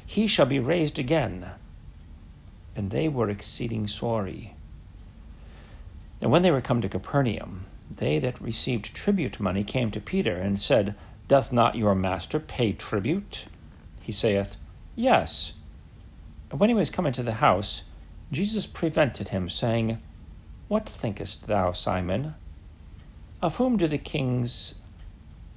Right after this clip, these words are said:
of the earth take custom or tribute? Of their own children or of strangers? Peter saith unto him, Of strangers.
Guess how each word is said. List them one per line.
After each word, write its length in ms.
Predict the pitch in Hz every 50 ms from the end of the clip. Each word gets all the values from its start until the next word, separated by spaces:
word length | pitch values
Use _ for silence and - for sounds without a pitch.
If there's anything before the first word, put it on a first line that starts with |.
| - - -
of 220 | 135 135 131 131
the 140 | 143 135 117
earth 420 | 98 92 95 101 - - - - - - - - -
take 440 | - 139 123 113 - - - - -
custom 680 | - - 147 - - - - 117 98 98 107 120 117 - - - - - - - - - -
or 160 | - 123 120
tribute? 600 | 123 - - 202 185 135 98 85 - - - - - - - - - - - - - - - - - - - -
Of 160 | 131 117 113
their 240 | 113 110 104 - -
own 240 | 160 185 214 233
children 640 | 208 - - 226 220 208 196 220 220 214 214 208 208 -
or 280 | - 151 160 165 165 170
of 180 | - - 143 -
strangers? 880 | - - - 180 165 147 123 107 - - - - - - - - - - - - - - - - - - - - - - - - - - - - - - - - - -
Peter 220 | - - 113 101
saith 340 | 98 - 131 113 98 - -
unto 160 | 107 98 95
him, 380 | 92 101 101 98 95 101 104 - - - - - - - - - - - - - - - -
Of 100 | 110 -
strangers. 840 | - - - 226 262 262 208 - - - - - - - - -